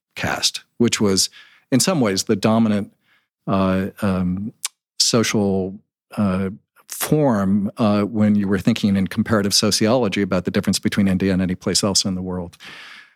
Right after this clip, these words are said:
India has caste. Caste doesn't really seem to exist anywhere else. Uh, it has some, uh, similarities to class. Uh, some correspondence exists with race, ethnicity, but it's actually a very different system,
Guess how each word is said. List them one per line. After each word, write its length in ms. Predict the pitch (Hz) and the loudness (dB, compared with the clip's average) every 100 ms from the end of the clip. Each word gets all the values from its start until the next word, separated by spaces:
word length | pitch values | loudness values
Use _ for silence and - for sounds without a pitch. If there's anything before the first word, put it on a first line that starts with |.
| _ - | _ -2
India 180 | 123 123 | 0 2
has 200 | 113 104 | 0 0
caste. 480 | - 123 - - - | -2 -4 -2 -4 -2
Caste 200 | 147 - | -2 0
doesn't 220 | 135 143 | -2 0
really 180 | 170 147 | 0 2
seem 220 | - 135 | 2 2
to 80 | 120 | 0
exist 380 | 101 113 101 | 0 0 -2
anywhere 360 | - 113 101 87 | 0 0 0 -2
else. 460 | 101 240 247 - - _ - - _ | -2 -2 0 -2 -4 _ -20 -20 _
Uh, 240 | - 104 107 | -2 -2 -2
it 160 | - 95 | -2 -2
has 220 | 101 92 | -2 0
some, 600 | - 104 110 123 135 - - | 0 2 2 2 -2 -6 -4
uh, 160 | 123 117 | 0 0
similarities 640 | - 123 117 123 127 123 | 0 0 0 0 0 -2
to 360 | - 127 120 117 | -2 0 0 -2
class. 800 | - - 113 113 120 - - - 170 | -4 -2 0 0 0 0 0 -4 -8
Uh, 300 | 104 90 87 | -8 -6 -4
some 560 | 107 - 98 95 110 110 | -2 -2 -2 0 2 0
correspondence 800 | - 120 110 - 110 110 104 - | 0 0 0 0 0 0 0 -2
exists 440 | 107 110 110 - | -2 0 0 0
with 180 | 113 - 110 | -4 -4 0
race, 500 | 107 107 110 - - | 2 2 0 -2 -4
ethnicity, 720 | - 101 104 - 107 104 104 _ - - _ - | -6 -2 -2 0 0 -2 -4 _ -20 -20 _ -4
but 100 | 139 | 0
it's 100 | 131 | 2
actually 320 | 127 - 123 | 2 2 0
a 60 | 104 | 2
very 200 | 104 95 | 2 0
different 300 | 95 - 101 | -2 -4 -2
system, 540 | - 95 - 95 95 | 0 -2 -2 -4 -4